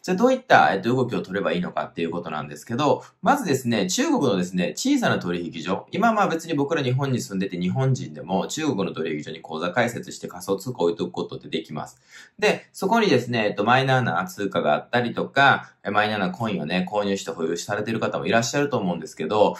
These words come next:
えっとね、ここまで国が動くとですね、いきなりその自分が持ってるアカウントがですね、凍結されたりとか、その取引所が潰れたりっていうのは全然あり得ると思うんですよね。で、これはまあもちろん自己責任だすけ-、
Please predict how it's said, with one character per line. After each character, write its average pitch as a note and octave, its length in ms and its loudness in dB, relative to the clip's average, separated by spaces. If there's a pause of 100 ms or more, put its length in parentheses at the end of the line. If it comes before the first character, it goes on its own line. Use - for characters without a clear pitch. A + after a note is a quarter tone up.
(160)
え C3 120 2
っ - 20 -4
と B2 80 2
ね、 G2 140 2
こ F#3 220 0
こ C#4 140 2
ま F#3 180 8
で B2 300 6
国 C3+ 240 0
が B2+ 120 6
動 B2+ 280 4
く - 100 -16
と B2+ 140 0
で F#2+ 100 2
す - 140 -10
ね、 F2 140 0
い B2+ 140 2
き - 160 -4
な F#3+ 100 4
り F3+ 100 4
そ F#3 140 0
の D#3+ 80 0
自 F#2 180 0
分 G2 360 -2
が A#2 380 4 (200)
持 G2 160 0
っ - 80 -10
て A#2+ 100 -2
る F#2+ 120 6
ア E2+ 100 2
カ E2+ 120 -2
ウ E2+ 120 -4
ン F2 80 -6
ト F2 100 -2
が F2 120 0
で E2 80 -4
す - 160 -14
ね、 D#2 100 -6
凍 A#2+ 160 2
結 A#2+ 200 -2
さ B2+ 120 4
れ G#2 80 0
た E2+ 100 -2
り D2 120 -8
と - 100 -10
か、 F#2 320 4 (160)
そ - 140 -4
の C#3+ 80 0
取 G2+ 260 0
引 F2 60 -4
所 E2+ 100 -2
が F2 60 0
潰 C3+ 240 0
れ B2+ 100 4
た E2 100 0
り - 100 -2
っ - 20 -8
て - 140 -10
い - 20 -4
う D#2 40 -6
の D2+ 60 -6
は D2+ 60 -8
全 A2+ 160 -4
然 G#2 180 -4
あ F#2+ 120 2
り G2 100 -2
得 A2+ 100 2
る - 140 0
と - 60 -6
思 F2 280 -4
う - 40 -12
ん - 20 -12
で - 80 -14
す - 100 -18
よ F2 60 -8
ね。 F#2 180 -6 (320)
で、 F#3 300 8
こ A#3 80 4
れ A#3+ 60 8
は A3+ 60 2
ま G3+ 100 2
あ - 20 2
も C#3 80 2
ち C#3 100 -4
ろ B2+ 60 2
ん - 20 4
自 A2 100 -2
己 A2+ 140 -4
責 - 180 -6
任 F#2+ 160 -2
だ D#2+ 120 -4
す - 100 -16
け-、 - 220 -12